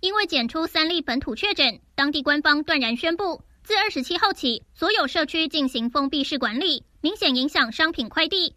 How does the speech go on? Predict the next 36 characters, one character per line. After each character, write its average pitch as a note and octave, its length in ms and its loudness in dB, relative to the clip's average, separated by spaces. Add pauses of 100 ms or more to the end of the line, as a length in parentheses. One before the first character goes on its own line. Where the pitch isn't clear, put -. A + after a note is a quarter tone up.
(200)
恐 B3+ 180 2
怕 D#4 200 6
还 C4 160 -4
会 D#4 160 0
进 C4+ 180 0
一 C4 60 2
步 D4 160 -2
冲 G4+ 200 -4
击 B3+ 220 -2
全 B3 220 -2
球 B3+ 180 -2
供 C#4+ 160 2
应 D4+ 140 0
链。 D#4+ 260 2 (320)
而 D4 160 4
货 G4+ 160 0
运 E4+ 160 0
停 B3 180 -2
摆， B3 220 4
当 C#4+ 260 2
地 D4+ 120 0
约 D4 180 2
两 C4 180 0
百 C4+ 160 2
间 C#4+ 220 0
台 B3+ 160 -2
商 D4+ 180 0
企 F4 140 -2
业 D#4+ 240 2
必 G#4+ 240 0
定 F4 160 -2
会 D#4+ 200 2
大 C4+ 180 2
受 C#4 180 0
影 A3+ 160 -2
响。 C#4+ 300 0